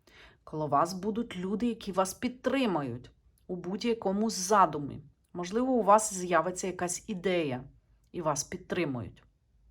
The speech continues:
Дуже хороший тиждень випадає вам. Тепер діви. П'ять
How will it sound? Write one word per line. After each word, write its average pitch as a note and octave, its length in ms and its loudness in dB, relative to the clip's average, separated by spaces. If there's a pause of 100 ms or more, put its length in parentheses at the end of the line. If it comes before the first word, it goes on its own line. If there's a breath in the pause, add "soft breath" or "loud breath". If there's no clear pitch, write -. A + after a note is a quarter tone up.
(720 soft breath)
Дуже F#3+ 220 -4
хороший D3 420 -6
тиждень F3 460 -8 (260)
випадає G#3+ 540 0
вам. A3 260 -4 (2000 soft breath)
Тепер G#3 560 0
діви. E3+ 440 -4 (1900 soft breath)
П'ять D#3+ 480 -2